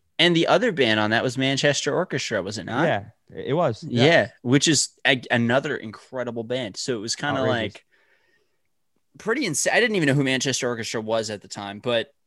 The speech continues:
Speaker 2: Yeah.
Speaker 1: I was blown away. That entire show, I was like, "Man, bro, like, this is, this is a fucking show."
Speaker 2: Yeah.
Speaker 1: <laughs>
Speaker 2: Yeah, I
Speaker 1: This
Speaker 2: never,
Speaker 1: is some
Speaker 2: I never got,
Speaker 1: crazy
Speaker 2: like,
Speaker 1: shit.
Speaker 2: super, <laughs> I never got, like, super into them, but, like, they're really good. Yeah, it's just not my sound.
Speaker 1: Yeah.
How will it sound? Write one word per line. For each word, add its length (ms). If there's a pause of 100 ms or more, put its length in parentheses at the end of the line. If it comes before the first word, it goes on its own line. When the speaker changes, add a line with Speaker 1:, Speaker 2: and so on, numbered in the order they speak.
(140)
Speaker 2:
Yeah. 360
Speaker 1:
I 100
was 140
blown 240
away. 240
That 120
entire 300
show, 180
I 200
was 140
like, 220
"Man, 260
bro, 280
like, 200
this 200
is, 400 (1040)
this 160
is 80
a 120
fucking 340
show." 360
Speaker 2:
Yeah. 260 (200)
Speaker 1:
<laughs> 100
Speaker 2:
Yeah, 160
I 60
Speaker 1:
This 60
Speaker 2:
never, 240
Speaker 1:
is 80
some 80
Speaker 2:
I 40
never 200
got, 100
Speaker 1:
crazy 100
Speaker 2:
like, 140
Speaker 1:
shit. 180
Speaker 2:
super, 280 (120)
<laughs> 540
I 60
never 200
got, 100
like, 140
super 280
into 220
them, 180
but, 80
like, 160
they're 140 (120)
really 260
good. 360
Yeah, 220
it's 100
just 100
not 120
my 100
sound. 380 (580)
Speaker 1:
Yeah. 460